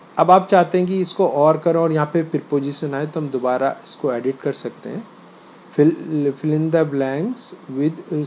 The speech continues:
suitable preposition। हम यहाँ पे drag the words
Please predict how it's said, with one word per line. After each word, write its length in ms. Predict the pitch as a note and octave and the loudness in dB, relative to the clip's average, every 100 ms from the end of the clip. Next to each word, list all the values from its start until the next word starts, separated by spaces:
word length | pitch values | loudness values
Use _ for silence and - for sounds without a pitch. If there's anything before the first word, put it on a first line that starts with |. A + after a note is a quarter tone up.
| - | -4
suitable 440 | C3+ C#3 C3+ F3+ | -4 0 0 0
preposition। 520 | F3+ C#3+ C3 A#2 A#2 F#3 | -2 -4 -4 -4 -4 -4
हम 220 | F#3 D3+ | -2 -2
यहाँ 200 | B2+ B2+ | -2 -2
पे 240 | D#3 C3+ | -2 -2
drag 340 | D3 D#3 F3+ E3 | 4 4 4 2
the 120 | C3 | 0
words 300 | B2 C3 A3+ | 0 -2 -4